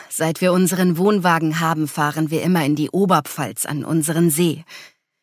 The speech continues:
Joachim liebt den halt. Und es ist ja auch wirklich schön dort.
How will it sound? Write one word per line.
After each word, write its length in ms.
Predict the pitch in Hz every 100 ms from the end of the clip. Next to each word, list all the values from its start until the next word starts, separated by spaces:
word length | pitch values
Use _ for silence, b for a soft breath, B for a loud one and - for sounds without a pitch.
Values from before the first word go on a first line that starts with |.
| _ _
Joachim 640 | - 160 - 156 - 170 160
liebt 380 | 147 165 - 180
den 280 | 160 139
halt. 480 | - 110 - - - _ _ _ _ _
Und 300 | - 285 339
es 140 | 302 -
ist 200 | 233 -
ja 160 | 170
auch 220 | - - 156
wirklich 420 | 190 - 156 -
schön 360 | - 175 160
dort. 320 | 135 131 135